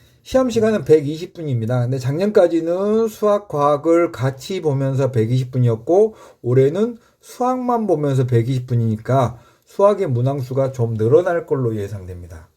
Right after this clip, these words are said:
그러니까 올해 실지-, 실시될 모의고사를 보고 어떻게 출제될지 형식을 예측해 볼 수 있겠습니다. 추후에 모의고사를 보게 하면 그, 보면 그 내용을 탑재하겠습니다. 의예과는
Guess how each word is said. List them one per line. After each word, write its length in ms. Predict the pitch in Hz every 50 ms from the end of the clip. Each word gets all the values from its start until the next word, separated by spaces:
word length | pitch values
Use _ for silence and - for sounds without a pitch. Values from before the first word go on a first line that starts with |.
| _ _ _ _ _ _ _ _ -
그러니까 100 | - 117
올해 240 | 135 151 165 170
실지-, 460 | 165 - 196 190 190 208 196 196 185 131
실시될 460 | - 202 202 180 - 202 165 175 165
모의고사를 840 | 135 123 135 147 151 147 151 143 127 143 135 131 131 135 131 123 127
보고 680 | - 113 113 117 110 151 175 202 240 285 277 - - _ _ _ _ _ _ _ _ -
어떻게 400 | 104 104 - - 127 127 151 127
출제될지 580 | 170 175 170 185 180 160 156 143 127 123 147
형식을 540 | 143 151 151 143 143 139 156 165 175 170 - - - _ _ - -
예측해 380 | 107 107 107 - - 147 156
볼 160 | 123 117 110
수 140 | 107 - 107
있겠습니다. 580 | 104 - - 143 131 - 127 117 107 110 113 127
추후에 760 | - - - 214 220 220 202 160 143 156 170 147 120 123 - - _ _ _ _
모의고사를 480 | - 117 120 123 120 120 113 117 107 104
보게 260 | - 107 98 98 104
하면 300 | 98 95 107 127 131 -
그, 400 | 123 - 101 98 101 101 104 -
보면 300 | - 101 101 113 127 123
그 100 | 123 -
내용을 320 | 107 107 107 110 110 113 120
탑재하겠습니다. 840 | 139 147 - - 156 143 139 156 151 - 196 - 113 104 120 151 170 139
의예과는 640 | 139 160 170 170 - 147 143 165 196 208 156 123